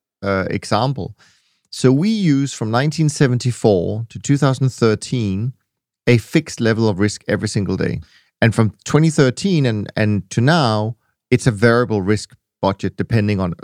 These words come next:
other things. So clearly it's a research improvement. And so I can't say whether it's just the fact that it's floating or whether it's the things we did to make it floating. I mean, obviously you would assume that's the case.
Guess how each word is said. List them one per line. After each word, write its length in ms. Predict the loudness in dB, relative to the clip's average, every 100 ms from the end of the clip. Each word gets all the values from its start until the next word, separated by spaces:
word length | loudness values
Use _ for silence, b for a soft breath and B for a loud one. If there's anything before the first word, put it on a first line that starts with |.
| -10 -2
other 180 | -2 0
things. 260 | -2 0
So 80 | 0
clearly 400 | 2 2 4 0
it's 140 | -2
a 60 | -2
research 680 | 0 -2 0 0 0 -6 _
improvement. 840 | -4 -4 -2 0 0 -2 -8 -10 _ _ _ _ _ 0
And 240 | 2 0 b b
so 160 | 0 2
I 80 |
can't 260 | 2 -4 -2
say 160 | 0 0
whether 320 | 2 2 0
it's 120 | 0
just 200 | -4 -4
the 80 | -2
fact 220 | -4 -4
that 100 | -4
it's 160 | -6 -2
floating 580 | 0 2 0 -4 -6 -4
or 320 | -2 -2 -4 -10 -4
whether 340 | 2 2 2
it's 200 | -2 -6
the 280 | -4 -2 -2 _ _
things 380 | 0 2 2
we 100 | 2
did 460 | 2 2 2 0 -6 _ _
to 100 | -2
make 200 | 0 0
it 120 | -2
floating. 580 | 0 0 0 -2 -6 -8 -12
I 80 | -8
mean, 180 | -6 -6 -6 -2
obviously 360 | -4 -2 -2
you 100 | 0
would 120 | 0
assume 340 | -2 2 4 4
that's 180 | 0 -2
the 100 | -8
case. 380 | -6 -6 -12